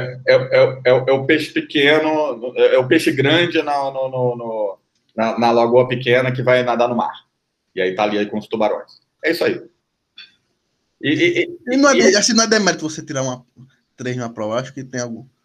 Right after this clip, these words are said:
Speaker 2: Pronto, te-, teve um aluno lá mesmo que a pessoa tirando três, depois ela tirou dez, eu acho. Foi, tirou dez. E hoje tá em Princeton, entendeu?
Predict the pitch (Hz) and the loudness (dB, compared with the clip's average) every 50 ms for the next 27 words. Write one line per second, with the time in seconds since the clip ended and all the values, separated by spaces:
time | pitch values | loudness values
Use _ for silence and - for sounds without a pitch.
0 | _ _ _ _ _ _ _ _ _ _ _ _ - 139 131 117 113 120 110 113 | _ _ _ _ _ _ _ _ _ _ _ _ -4 -4 -4 -4 -6 -10 -12 -8
1 | 113 135 135 135 135 135 131 127 127 131 127 127 123 123 143 160 - _ 135 131 | -6 -6 -6 -4 -2 -2 0 0 0 0 0 -2 -2 -4 -6 -10 -12 _ -8 -8
2 | 131 123 123 123 117 117 120 113 110 110 113 104 98 - _ _ _ _ _ - | -8 -6 -6 -6 -6 -6 -6 -6 -6 -6 -6 -8 -8 -14 _ _ _ _ _ -16
3 | 104 104 - _ 131 127 131 123 127 120 123 123 127 123 - - 110 117 135 135 | -16 -16 -8 _ -8 -8 -6 -8 -8 -6 -6 -6 -6 -8 -8 -8 -6 -6 -6 -6
4 | 147 143 139 147 151 151 151 156 160 170 165 123 117 120 113 113 104 104 - - | -6 -6 0 0 0 0 0 -6 -6 -6 -4 -4 -4 -4 -4 -4 -6 -8 -10 -10
5 | _ - _ _ _ - 135 135 131 127 120 120 120 131 170 _ _ _ _ _ | _ -20 _ _ _ -10 -10 -8 -8 -10 -10 -10 -12 -12 -12 _ _ _ _ _
6 | _ _ _ - 151 156 156 - 156 151 143 143 _ - 135 131 127 - 117 110 | _ _ _ -4 -4 -4 0 -2 -2 -2 -2 -8 _ -6 -6 -6 -4 -6 -14 -14
7 | - 117 117 147 | -12 -12 -12 -12